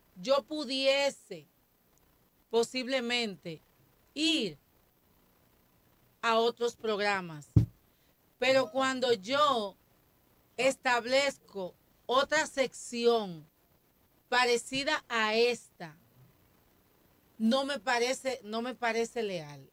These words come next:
Entonces, como yo no soy comunicadora, o sea, no soy de profesión, sino yo soy psicóloga y hago un aporte a la comunidad. Y ustedes saben que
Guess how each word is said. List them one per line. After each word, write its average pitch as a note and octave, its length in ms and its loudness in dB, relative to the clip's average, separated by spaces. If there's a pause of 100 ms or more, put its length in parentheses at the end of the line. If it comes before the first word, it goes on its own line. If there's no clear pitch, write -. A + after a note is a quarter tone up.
Entonces, B3 720 -4 (760)
como A#3 280 0
yo A#3+ 240 -2
no D4 160 0
soy C#4+ 340 -2
comunicadora, A#3+ 1200 0
o - 20 -20
sea, A3 260 0
no G#3 220 -6
soy B3+ 380 0 (400)
de G#3+ 200 2
profesión, A#3 760 -6
sino G#3+ 220 -10
yo A3+ 140 -8
soy B3+ 220 -6
psicóloga B3+ 800 -2
y A#3 100 0
hago A#3+ 220 0
un B3 120 -6
aporte A3 720 -4 (380)
a F#3+ 100 -4
la G#3 120 0
comunidad. G3 640 -6 (580)
Y B3 120 -8
ustedes B3+ 360 -2
saben B3+ 380 -2
que A3+ 320 -4